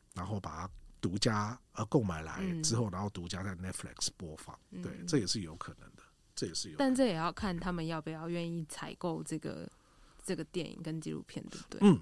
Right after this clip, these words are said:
Speaker 1: 是。
Speaker 2: 对啊。
Speaker 1: 其实纪录片在只有企划案阶段的时候，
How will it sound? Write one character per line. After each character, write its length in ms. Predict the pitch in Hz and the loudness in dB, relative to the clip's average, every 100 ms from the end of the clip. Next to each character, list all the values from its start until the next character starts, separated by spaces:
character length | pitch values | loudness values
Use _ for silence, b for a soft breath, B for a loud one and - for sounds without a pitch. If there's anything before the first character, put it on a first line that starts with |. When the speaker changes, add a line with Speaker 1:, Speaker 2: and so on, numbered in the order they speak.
| 80 | 6
Speaker 1:
是。 280 | - 151 95 | 6 6 4
Speaker 2:
对 120 | 156 | 0
啊。 180 | - - | -6 8
Speaker 1:
其 120 | 220 | 10
实 160 | 220 240 | 10 10
纪 220 | - 240 | 12 12
录 100 | 214 | 12
片 320 | 196 180 123 | 12 12 10
在 580 | 151 160 131 107 90 80 b b b b | 10 10 10 6 0 -6 b b b b
只 140 | - 156 | 6 10
有 120 | 135 | 10
企 200 | - 156 | 10 10
划 180 | 139 135 | 10 8
案 360 | 127 95 90 - _ _ _ _ | 6 4 -4 -10 _ _ _ _
阶 160 | - 135 | 8 10
段 180 | 131 98 | 8 4
的 100 | 90 | 4
时 160 | - | 2
候， 400 | 82 117 92 78 | 2 0 0 -2